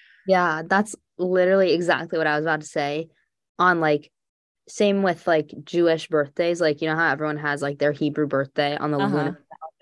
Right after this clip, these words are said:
Speaker 1: calendar? Like, from the day that it was on the day that you were actually born, but it shifts every year because it's lunar and we use the solar calendar. Um,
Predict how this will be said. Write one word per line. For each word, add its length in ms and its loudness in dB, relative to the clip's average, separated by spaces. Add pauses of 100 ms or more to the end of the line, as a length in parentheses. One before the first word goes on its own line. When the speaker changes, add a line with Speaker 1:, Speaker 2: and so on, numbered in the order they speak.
Speaker 1:
calendar? 180 -6 (440)
Like, 360 -2 (400)
from 280 2
the 140 2
day 240 2
that 120 0
it 100 -2
was 400 -4
on 100 -6
the 80 -4
day 140 -2
that 80 -4
you 120 0
were 60 2
actually 400 0
born, 340 2
but 140 0
it 100 -6
shifts 400 -6
every 300 -2
year 140 -2
because 320 -4
it's 180 -10
lunar 400 0
and 300 -8 (520)
we 140 0
use 200 -2
the 360 -2 (360)
solar 320 -2
calendar. 560 -2 (520)
Um, 600 -2